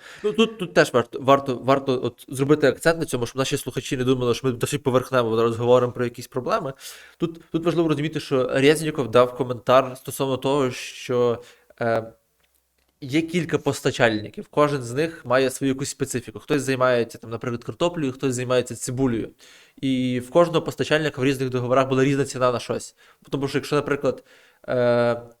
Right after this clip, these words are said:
якщо один виконавець займається картоплею, то ціна на його картоплю буде, відповідно, дешевшою, бо він знає, де, де її дешево взяти. Наприклад, якщо інший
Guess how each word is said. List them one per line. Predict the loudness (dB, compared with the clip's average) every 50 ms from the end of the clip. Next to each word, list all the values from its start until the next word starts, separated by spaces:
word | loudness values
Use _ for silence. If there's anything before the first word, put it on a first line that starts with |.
| _ _ _ _ _ _ _ _ _ _ _ -8
якщо | -8 -6 -4 -2
один | 0 0 2 2 2 2 0 -4 -12 -16 -20 _ _ _ _ _ _ -10
виконавець | -8 -8 -8 -8 -6 -4 -4 -2 0 4 4 6 6 4 2 -2 -2 -4
займається | -2 0 2 4 6 6 4 4 0 -6
картоплею, | -6 -4 0 0 0 0 0 -4 -6 -6
то | -4 -6 -8
ціна | -8 -6 -2 0 2 4
на | 4
його | 2 2
картоплю | 0 -2 -4 -2 -2 0 0
буде, | 0 0 0
відповідно, | -2 -2 -2 0 2 2
дешевшою, | 4 2 2 4 4 2 2 0 -4 -8 -8 -10 -10 _ _ _ _ _ _ _ _ -14
бо | -8 -2 2 4 6 8 8 8 8 8 10 10 10 8 8 8 8 8 8 6 4 2
він | 2 0
знає, | 2 4 4 6 4 4
де, | 2 2 4
де | 6 6 6
її | 6 4 4
дешево | 6 6 4 4 4 0 -2
взяти. | 0 0 0 0 0 -2 -6 -16 _ _ _ _ _ _ _ _ _ _ -12
Наприклад, | -4 0 4 4 4 2
якщо | 0 -4 -4
інший | -6 -4 -4 -6 -6 -6 -6 -8 -8 -10 -14 -20